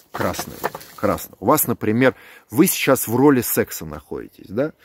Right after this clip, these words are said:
А мужчина, он где-то там у компьютера сидит. Вот. Вы к нему раз, вам тоже хочется, чтобы он был тоже на уровне секса, например, да, чтобы они вот совпадали,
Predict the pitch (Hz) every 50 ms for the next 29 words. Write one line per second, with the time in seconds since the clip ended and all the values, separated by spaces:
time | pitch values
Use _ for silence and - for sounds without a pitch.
0 | - - - - - - - - 117 123 143 165 185 214 - - - 285 285 302
1 | 285 247 214 175 170 165 151 151 208 214 - _ - 151 139 143 147 139 - 147
2 | 135 120 - 113 101 - - 82 82 - - - 92 76 82 76 - _ _ _
3 | _ _ _ _ _ _ _ _ - - _ _ _ _ - - _ - - -
4 | _ _ _ _ _ _ _ _ _ _ _ - 95 87 - - _ _ _ _
5 | _ _ _ _ _ _ _ _ _ _ _ _ _ _ _ _ _ _ _ -
6 | 135 170 - - 170 165 160 156 170 233 277 277 - - - - 110 139 139 131
7 | - 240 240 208 - - - 196 196 - - - - - - 151 131 - - -
8 | - - - - - - - 131 113 120 135 180 185 156 131 131 131 117 - 156
9 | 175 131 117 120 117 110 110 127 143 143 120 120 117 107 - - 98 82 - -
10 | - 76 78 76 - - 80 76 76 67 60 50 58 87 120 185 - - - 95
11 | 78 87 90 87 92 110 117 98 87 - - - - - - 110 95 87 85 57
12 | 50 50